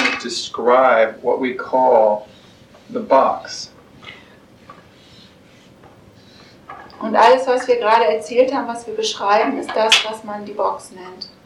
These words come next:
Speaker 1: We live in a box.
Speaker 2: Weil wir leben in so einer Kiste.
Speaker 1: And that box is made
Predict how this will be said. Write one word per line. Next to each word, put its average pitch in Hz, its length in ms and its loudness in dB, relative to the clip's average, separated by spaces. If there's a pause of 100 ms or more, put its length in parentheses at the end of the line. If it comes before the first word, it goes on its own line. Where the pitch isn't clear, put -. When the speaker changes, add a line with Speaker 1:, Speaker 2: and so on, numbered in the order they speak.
(160)
Speaker 1:
We 143 500 2 (220)
live 120 340 -4
in 110 140 -4
a 110 60 0
box. - 500 -2
Speaker 2:
Weil 208 240 4
wir 214 180 -2
leben 208 340 -8
in 190 140 -10
so 185 100 -10
einer 190 260 -8
Kiste. - 320 -20 (600)
Speaker 1:
And 113 100 -6
that 120 220 4
box 143 400 4
is 110 160 -16
made - 600 2